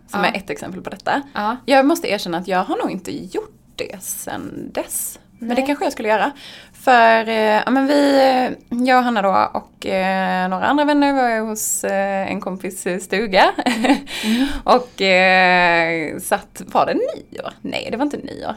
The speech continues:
Speaker 2: Men det
Speaker 1: Men det
Speaker 2: var
Speaker 1: kändes
Speaker 2: inför,
Speaker 1: lite.
Speaker 2: jo, men det var inför årsslutet, liksom.
Speaker 1: Ja. Och så, så pratade vi lite generellt om vad man ville ha in mer i sitt liv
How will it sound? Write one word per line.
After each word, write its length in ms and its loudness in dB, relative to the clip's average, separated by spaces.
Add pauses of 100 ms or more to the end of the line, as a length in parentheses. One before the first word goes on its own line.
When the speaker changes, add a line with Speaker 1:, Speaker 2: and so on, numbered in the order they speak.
(240)
Speaker 2:
Men 140 2
det 60 2
Speaker 1:
Men 20 0
det 60 4
Speaker 2:
var 160 8
Speaker 1:
kändes 540 4
Speaker 2:
inför, 260 8
Speaker 1:
lite. 260 4
Speaker 2:
jo, 140 0
men 120 2
det 60 0
var 220 6
inför 600 0
årsslutet, 1040 -4
liksom. 360 -8
Speaker 1:
Ja. 300 0 (480)
Och 140 -2
så, 80 -4
så 160 -2 (260)
pratade 340 -2
vi 120 -2
lite 360 -2
generellt 600 -2
om 240 0
vad 140 -2
man 180 -2
ville 220 -2
ha 180 0
in 300 0
mer 460 -4
i 120 -4
sitt 220 -12
liv 260 -4